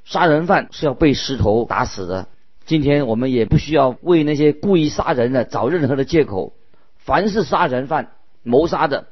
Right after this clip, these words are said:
都要判处死刑，并且要很快的执行，这样就会救了许多无辜的性命。这是神的律法。如果一个人他不是预谋的，是无心误杀的，他才能够受到保护。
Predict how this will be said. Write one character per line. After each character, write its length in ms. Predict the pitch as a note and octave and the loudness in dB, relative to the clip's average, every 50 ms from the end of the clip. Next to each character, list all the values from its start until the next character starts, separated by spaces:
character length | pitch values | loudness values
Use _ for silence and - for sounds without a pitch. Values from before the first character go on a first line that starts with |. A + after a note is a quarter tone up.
| - - - - - | -20 -20 -16 -8 -4
都 120 | D#3 D#3+ | 0 0
要 120 | D3 B2+ | 0 0
判 240 | - - D3 C3 A#2+ | 0 -2 -4 -4 -4
处 180 | G#2+ A2+ A2+ A2+ | -2 -2 -2 0
死 240 | - - - F#2 E2+ | -2 -2 -4 -4 -4
刑， 360 | - - G2 G2+ A2 - - - - - - - - - | -4 -2 -2 -2 -2 -2 -4 -8 -16 -20 -20 -20 -10 -6
并 140 | F3+ D#3 | -6 -4
且 100 | A2 A#2 | -4 -2
要 180 | B2+ C3+ C3 A2+ | 0 0 0 0
很 240 | - - - D#3 D3 | -2 -4 -4 -4 -2
快 220 | - C#3+ G3 E3+ | -2 0 0 0
的 80 | C#3+ C3 | 0 -2
执 180 | - - C#3+ | -2 -2 -2
行， 320 | C#3+ - - G#2 A2 G#2 - - - - - - - - | -2 0 -2 -2 -2 -4 -4 -8 -14 -18 -20 -20 -20 -10
这 160 | - A#3+ A#3+ | -2 2 4
样 280 | G#3 F3+ D#3 B2+ - - - - - - - - - - | 4 4 2 0 -6 -12 -18 -20 -20 -20 -20 -20 -10 -2
就 160 | F3+ F3+ D#3 | 0 0 2
会 260 | D3+ E3 D3+ C#3+ B2+ | 2 0 0 0 -2
救 320 | G#2+ - A3+ B3+ G3 E3 D3 | -4 0 2 4 4 4 4
了 160 | C#3 B2+ A#2 | 2 0 0
许 220 | - - B2 A#2 | -2 -4 -6 -2
多 160 | G#2 C#3 C#3 | 2 2 2
无 240 | - - B2 A#2+ C3+ | 2 2 2 2 2
辜 200 | C3 B2+ C#3+ C#3+ | 2 2 2 2
的 100 | B2+ A#2+ | 2 2
性 240 | G#2+ - - C3+ B2 | 2 2 0 2 2
命。 240 | B2+ B2+ A2 - - - - - - - - - | 4 2 2 0 -4 -10 -18 -20 -20 -20 -6 -2
这 120 | - F#3+ | -2 -2
是 120 | - F3 | -2 -2
神 220 | D#3 - D#3+ D3 D#3 | -4 -4 -2 -2 0
的 100 | D#3 D3+ | 0 0
律 160 | D#3 E3 C3+ | 0 -2 -4
法。 300 | - A2+ E2+ - G#1+ - - - - - - - | -4 -6 -10 -12 -14 -18 -20 -20 -20 -20 -20 -16
如 140 | - D#3 G3+ | -10 -8 -2
果 160 | F3 E3+ D3+ | 2 2 2
一 120 | D#3+ F#3+ F#3 | 2 2 -2
个 100 | E3+ D3+ | -2 -2
人 160 | C3+ C3 C3+ | 0 -2 -2
他 100 | C#3 D3+ | -4 -8
不 180 | C#3+ - F#3 G#3+ | -2 2 2 2
是 140 | - G3 - | 2 0 -6
预 200 | F3 F#3+ E3+ C#3 | -12 -10 -10 -8
谋 200 | G#2+ G2 G2+ A2+ | -8 -8 -8 -8
的， 200 | A2 A2+ - - - | -10 -10 -12 -12 -14
是 160 | - - F3 | -12 -10 -10
无 240 | C#3 A2+ A#2+ C#3+ D#3+ | -8 -8 -8 -8 -8
心 340 | - - E3+ F3 E3+ D3+ - | -8 -8 -8 -8 -8 -8 -8
误 180 | A#3+ A#3+ F3+ | -6 -6 -6
杀 240 | C3+ - D#3+ A2+ B2 | -6 -6 -6 -8 -6
的， 220 | A#2+ A#2 A2 - - - - - - - - - - - - - | -6 -6 -6 -8 -8 -12 -20 -20 -20 -20 -20 -20 -20 -20 -16 -10
他 180 | - D3 D#3+ | -4 -2 0
才 200 | D3+ - B2 B2 | 0 0 0 -2
能 120 | B2 B2 B2 | -2 -2 -4
够 100 | A#2+ A#2+ | -4 -6
受 200 | A2+ - D3 A#2+ | -6 -6 -6 -6
到 100 | A#2 A2 | -6 -6
保 240 | - - D#2+ - F#2 | -8 -8 -10 -10 -8
护。 260 | - C3 A2 - | -8 -8 -10 -10